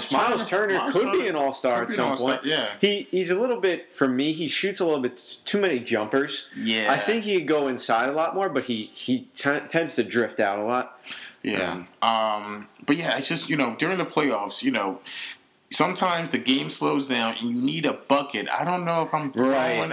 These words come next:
Speaker 1: I know.
Speaker 2: know if
Speaker 1: In the
Speaker 2: I
Speaker 1: playoffs, it's totally different.
Speaker 2: Yeah, you know, they kinda, like, they're pretty fast paced. I was watching them a couple
Speaker 1: Right.
Speaker 2: games. You know, they get up and down the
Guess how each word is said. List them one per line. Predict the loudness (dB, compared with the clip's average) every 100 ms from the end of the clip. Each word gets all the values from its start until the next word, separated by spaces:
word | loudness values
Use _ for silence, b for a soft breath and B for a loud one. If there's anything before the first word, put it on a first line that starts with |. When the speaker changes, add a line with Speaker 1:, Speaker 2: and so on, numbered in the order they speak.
| 0
Speaker 1:
I | 0 2
know. | 0
Speaker 2:
know | 0
if |
Speaker 1:
In | 0
the | 0
Speaker 2:
I | 0
Speaker 1:
playoffs, | 2 2 2 0 0
it's | -2 -4
totally | -6 2 2 4 2 -2 0
different. | -2 0 0
Speaker 2:
Yeah, | 2 0
you | -2 0 0
know, | 0
they | 0
kinda, | 0 0 0
like, | -2 0
they're | 0
pretty | 0 0 0
fast | 0 0 0 -2 -4
paced. | -2 0
I | -2
was | 0
watching | 0 0 -6
them | -4
a |
couple | -4 2
Speaker 1:
Right. | 2 2
Speaker 2:
games. | -2 -10 -4
You | -2
know, | 2
they | 0
get | 0 0
up | 0 -2
and | -4
down | -2
the | 0